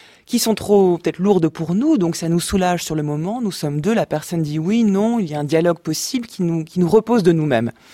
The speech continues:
Mais d'un autre côté, il dit bien, voilà, le problème c'est que cette personne, ça n'est pas nous, donc, euh, c'est une manière de, de fuir aussi sa responsabilité. Or, de deux choses l'une, soit la personne est bien présente, et auquel cas c'est l'expérience d'une altérité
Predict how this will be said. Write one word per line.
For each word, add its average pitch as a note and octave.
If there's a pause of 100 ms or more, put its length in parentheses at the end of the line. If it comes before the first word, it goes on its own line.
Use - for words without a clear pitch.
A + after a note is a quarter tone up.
(300)
Mais F#3
d'un E3+
autre E3
côté, G#3
il B3+
dit F#3
bien, C#4 (380)
voilà, F#3+
le D3
problème C4+
c'est G#3
que - (120)
cette -
personne, D4 (240)
ça -
n'est A#3+
pas A#3+
nous, B3+
donc, F3 (160)
euh, D#3+
c'est -
une F#3+
manière G#3
de, F3
de D#3+
fuir C#4
aussi F#3
sa F3
responsabilité. D3+ (720)
Or, F#3
de E3+
deux D#3+
choses G#3
l'une, A#3+
soit C4+
la G#3+
personne E3+
est D3
bien G3+
présente, D#3 (140)
et E3
auquel E3
cas F3
c'est - (320)
l'expérience F#3
d'une D3+
altérité E3